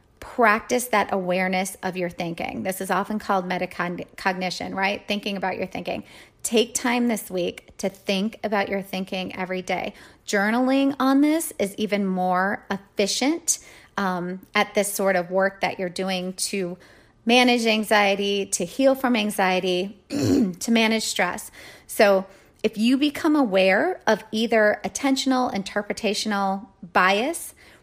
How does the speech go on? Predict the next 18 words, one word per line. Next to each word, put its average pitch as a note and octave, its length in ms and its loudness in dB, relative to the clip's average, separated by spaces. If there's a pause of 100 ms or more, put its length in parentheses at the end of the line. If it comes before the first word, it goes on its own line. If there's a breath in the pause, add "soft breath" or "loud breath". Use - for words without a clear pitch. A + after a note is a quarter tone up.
write B3 240 6
your B3+ 100 4
thought A#3+ 340 2
down F3 280 0
and G3 360 -4
label A3+ 380 2
it E3 200 -4
as F#3 500 0
attentional G3+ 540 -4
bias F#3 480 -2
or G3 140 0
interpretation F#3+ 760 -4
bias. - 400 -6 (280 loud breath)
Show A3+ 420 4
your C4+ 200 2
brain G3+ 580 -2 (160)
you G3 180 -2
know G3 640 0